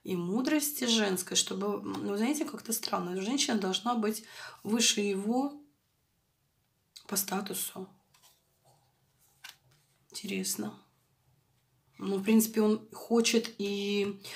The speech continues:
стабильных отношений, и чувств, и стабильности, а сам он в каких-то, э,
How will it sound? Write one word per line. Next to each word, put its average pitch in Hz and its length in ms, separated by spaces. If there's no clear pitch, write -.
стабильных 190 680
отношений, 190 720
и 165 40
чувств, 208 720
и - 100
стабильности, 233 680
а - 120
сам 226 400
он 214 140
в 220 60
каких-то, 196 540
э, 185 500